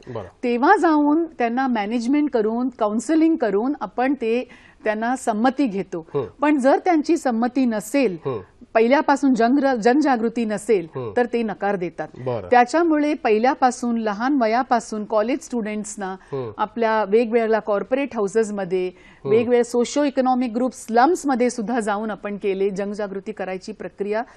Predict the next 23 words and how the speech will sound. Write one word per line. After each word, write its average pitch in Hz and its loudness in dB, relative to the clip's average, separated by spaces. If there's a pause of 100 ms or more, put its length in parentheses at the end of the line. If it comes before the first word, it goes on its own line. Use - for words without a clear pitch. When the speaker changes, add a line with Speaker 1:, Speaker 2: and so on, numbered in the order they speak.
(200)
Speaker 2:
सुरू 311 6
आहे. 185 0
Speaker 1:
हम्म. 131 -10 (200)
Speaker 2:
गेल्या 226 4
दोन 240 2
वर्षात 269 -2
आपण 240 -4
दीडशे 220 -4
एक 311 -6
प्रोग्राम 208 2
केलेला 175 -4
आहे. 165 -10
Speaker 1:
हम्म. 123 -6 (260)
Speaker 2:
ते 240 2
फक्त, - -4 (500)
अ, 190 -2 (100)
कम्युनिटीमध्ये 302 4
नाही 202 -2 (160)
Speaker 1:
हम्म. 135 -4
Speaker 2:
तर 254 4
even 269 0 (100)
डॉक्टर्सना, 214 0
नर्सेसना, 226 2